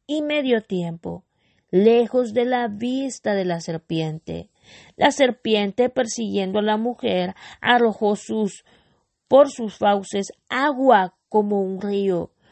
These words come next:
para que la corriente la arrastrara, versículo dieciséis.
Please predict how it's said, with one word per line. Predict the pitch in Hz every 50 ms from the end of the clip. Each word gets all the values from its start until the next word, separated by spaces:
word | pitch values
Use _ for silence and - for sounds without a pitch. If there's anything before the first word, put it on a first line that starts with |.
| _ _ _ _ -
para | 226 226 226 226 214 196 185
que | 180 - - 180 175
la | 175 170 160 160 -
corriente | - 233 247 247 233 254 240 226 208 196 185 180 - 233 247 254
la | 254 254 233 226 214
arrastrara, | 208 190 175 151 151 - - 226 240 262 285 277 254 208 185
versículo | 175 165 - - 185 170 - 190 180 175
dieciséis. | 175 170 165 160 - 180 170 - - 262 226 185 - - -